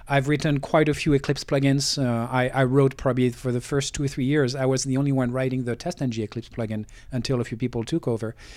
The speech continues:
So, uh, I'm used to that. I'm used to reading an A P I of a framework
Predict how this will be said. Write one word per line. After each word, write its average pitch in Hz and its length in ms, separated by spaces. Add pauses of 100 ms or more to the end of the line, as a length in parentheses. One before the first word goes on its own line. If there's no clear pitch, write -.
(260)
So, 170 260 (280)
uh, 127 480 (500)
I'm 190 240
used 208 260
to 143 60
that. - 240
I'm 151 120
used 196 240
to 185 100
reading 185 240
an 170 100
A 175 80
P 175 180
I 156 300
of 139 180
a 135 60
framework 135 760